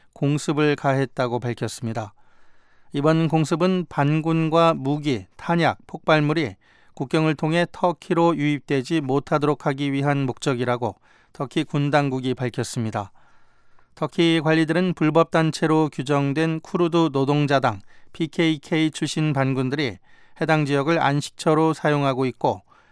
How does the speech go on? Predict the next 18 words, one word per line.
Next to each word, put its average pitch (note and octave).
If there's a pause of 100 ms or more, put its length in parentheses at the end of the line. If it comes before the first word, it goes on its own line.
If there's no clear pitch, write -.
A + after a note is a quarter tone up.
(120)
현지의 D3+
다른 D#3
쿠르드 D#3+
전사들과 C3+ (200)
자주 C3+
연계한다며 C3+
경고해왔습니다. A#2 (800)
피케이케이는 E3+
천구백팔십사 E3+
년부터 C#3+ (400)
터키에서 D#3
소수민족의 D#3+
권리 C#3+
확대와 C3+ (300)
지역 D3
자치를 C3
위해 C#3+
투쟁해왔습니다. A#2